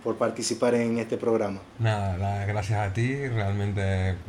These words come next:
Speaker 2: no sé, creo que lo disfruto mucho. Desde el día uno que vi el primer capítulo, me enganché y es bueno estar ahora desde, desde este lado.
Speaker 1: Buenísimo. Tú sabes que una de las razones, cuando estaba haciendo el sketch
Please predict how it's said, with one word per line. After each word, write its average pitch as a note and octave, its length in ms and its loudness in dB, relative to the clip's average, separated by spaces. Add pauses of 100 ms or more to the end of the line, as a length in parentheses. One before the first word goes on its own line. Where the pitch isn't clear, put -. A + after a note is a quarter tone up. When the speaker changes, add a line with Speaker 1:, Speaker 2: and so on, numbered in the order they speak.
(160)
Speaker 2:
no F#2+ 120 2
sé, E2+ 220 -2
creo F#2 180 0
que G2 60 0
lo G2 120 2
disfruto G2 380 0
mucho. A#2+ 220 0
Desde A2 160 2
el F#2+ 80 2
día G2 220 2
uno G#2 320 2
que G#2 100 -2
vi G#2 200 2
el G#2 120 -2
primer G2+ 280 0
capítulo, G#2 500 -2 (320)
me F#2+ 100 2
enganché G2 720 4
y G2+ 400 2 (260)
es G2 80 0
bueno G2+ 220 2
estar F#2+ 200 0
ahora F#2+ 220 2
desde, F#2 300 4
desde F#2 240 0
este G2 160 -2
lado. E2+ 280 -2 (1400)
Speaker 1:
Buenísimo. B2 800 2 (400)
Tú D3 80 4
sabes F3 240 6
que E3+ 320 4 (120)
una E3 280 4
de F3+ 100 6
las E3+ 180 2
razones, E3 680 0 (120)
cuando C#3+ 240 6
estaba D#3 280 4
haciendo F3 380 2
el E3 120 4
sketch - 460 -2